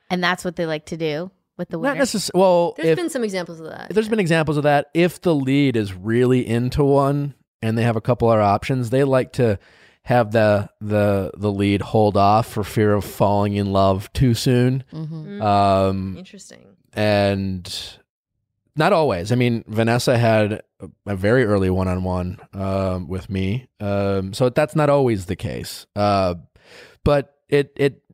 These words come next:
Speaker 2: makes me belie-, and I think it has n-, less to do with the timing of her date and more to do with the fact that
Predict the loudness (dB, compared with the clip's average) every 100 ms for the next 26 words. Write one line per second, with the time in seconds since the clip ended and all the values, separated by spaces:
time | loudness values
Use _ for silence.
0 | _ 0 0 0 0 0 2 -2 0 -2
1 | 0 0 2 2 2 2 2 0 -8 -10
2 | -8 0 0 0 -2 2 4 4 2 0
3 | -4 -2 0 0 2 2 0 2 2 2
4 | 0 -2 2 2 2 2 2 -2 -2 0
5 | 2 0 -2 0 0